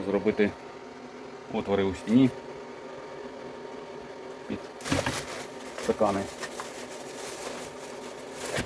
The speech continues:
Ось ці підрозетники.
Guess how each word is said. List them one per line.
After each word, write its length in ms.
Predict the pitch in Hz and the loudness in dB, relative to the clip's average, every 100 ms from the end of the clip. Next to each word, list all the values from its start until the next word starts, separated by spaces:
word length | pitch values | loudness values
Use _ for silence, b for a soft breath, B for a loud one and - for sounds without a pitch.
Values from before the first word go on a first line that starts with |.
| - - - - - - - - - - - - - 127 - - - - - - - - 101 | -2 -8 -8 -8 -6 -6 -6 -6 -8 -8 -8 -10 -10 -8 -8 -8 -8 -10 -10 -10 -8 0 2
Ось 320 | - - - | 2 -2 4
ці 140 | 98 - - - - - - | 6 4 -6 -8 -8 -6 2
підрозетники. 600 | 104 101 95 87 90 | 8 10 10 6 2